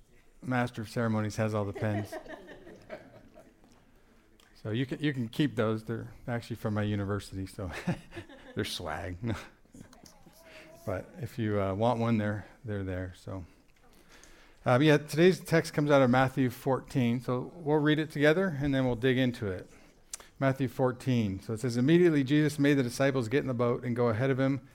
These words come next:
to the other side while he dismissed the crowd. After he had dismissed them,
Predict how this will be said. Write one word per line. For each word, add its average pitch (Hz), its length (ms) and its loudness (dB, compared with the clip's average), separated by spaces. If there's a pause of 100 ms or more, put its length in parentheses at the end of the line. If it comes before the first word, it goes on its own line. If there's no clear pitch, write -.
to - 100 -6
the 110 120 0
other 123 160 2
side 104 400 0 (640)
while 110 160 2
he 110 80 2
dismissed 110 480 -4
the 113 80 -10
crowd. 107 460 0 (800)
After 123 260 -2
he 131 60 6
had 120 80 4
dismissed 143 440 -2
them, 120 300 -4